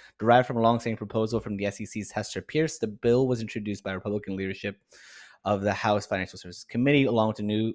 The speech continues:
scrutiny of S E C Chairman Gary Gensler. Gensler testified before the Financial Services Committee later on that day, which was a Wednesday. And so we have DeFi security project Lossless helps recover sixteen point seven million dollars from Cream Finance hack.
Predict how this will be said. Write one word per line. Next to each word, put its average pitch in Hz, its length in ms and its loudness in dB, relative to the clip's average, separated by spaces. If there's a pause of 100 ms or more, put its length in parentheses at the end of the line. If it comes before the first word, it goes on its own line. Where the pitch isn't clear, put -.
scrutiny 104 640 -2
of 98 160 -6
S - 160 -10
E 101 40 -10
C 98 180 -10
Chairman 95 280 -8
Gary 87 320 -12
Gensler. 107 440 0 (460)
Gensler 104 280 0
testified 98 440 -2
before 120 300 4
the 113 60 4
Financial 98 280 -2
Services 92 260 -6
Committee 95 280 -6
later 98 480 -4 (400)
on 92 420 -6 (360)
that 98 280 -4
day, 95 140 0
which 90 220 -8
was 90 200 -10
a 92 120 -8
Wednesday. 95 680 -8 (1120)
And 107 100 0
so 123 100 6
we 123 100 8
have 120 180 6
DeFi 131 380 6
security 131 380 0
project 123 340 2
Lossless 113 500 4
helps - 240 -2
recover 117 260 -2
sixteen 131 380 -6
point 120 180 -2
seven 110 300 -2
million 120 280 2
dollars 113 300 4
from 113 160 -6
Cream 107 280 -6
Finance 101 340 -4
hack. - 420 -4